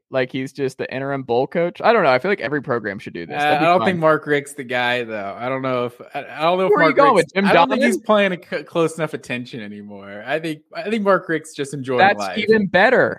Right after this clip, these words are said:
Speaker 1: I
Speaker 2: <laughs>
Speaker 1: want a coach who's an interim who just has no clue what's going on. Like, "What's your name?" Like, "I don't know. I, I don't, mm,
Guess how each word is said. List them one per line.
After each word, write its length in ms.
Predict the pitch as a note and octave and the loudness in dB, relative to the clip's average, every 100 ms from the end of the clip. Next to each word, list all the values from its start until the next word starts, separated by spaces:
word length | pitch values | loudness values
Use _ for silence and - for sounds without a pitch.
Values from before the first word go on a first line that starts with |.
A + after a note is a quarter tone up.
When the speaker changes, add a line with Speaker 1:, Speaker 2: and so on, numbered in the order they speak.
| G#3 | 2
Speaker 1:
I 100 | E3+ | 2
Speaker 2:
<laughs> 80 | G3+ | 4
Speaker 1:
want 140 | B3+ | 4
a 20 | |
coach 380 | A3+ - G3+ F#3+ | 2 4 2 2
who's 180 | F#3 F#3 | -2 0
an 80 | F3 | 0
interim 360 | D#3+ F3+ F3 F#3 | 0 0 0 0
who 140 | D#3 | -2
just 180 | D3+ D#3 | -2 -4
has 260 | D#3+ - - | -2 -2 -2
no 360 | F#3+ G3+ A3+ | -2 2 2
clue 240 | A3 G3 E3+ | 2 0 0
what's 120 | E3 | 0
going 220 | E3 D#3 | -2 2
on. 260 | C#3+ D3 D3 | 4 4 2
Like, 300 | A#2+ F#2+ _ _ _ - | -2 -4 _ _ _ -2
"What's 180 | E3 | -2
your 80 | - | 0
name?" 240 | G3 F#3 - | -2 -2 -4
Like, 220 | - - | -4 2
"I 80 | D3+ | 2
don't 160 | C#3+ | 2
know. 60 | - | -4
I, 520 | G1+ C#2+ D#2 C3 D#2+ | -10 -4 2 4 4
I 40 | |
don't, 160 | C3 A2 - | 0 -2 -12
mm, 280 | G#2 B2 | -12 -12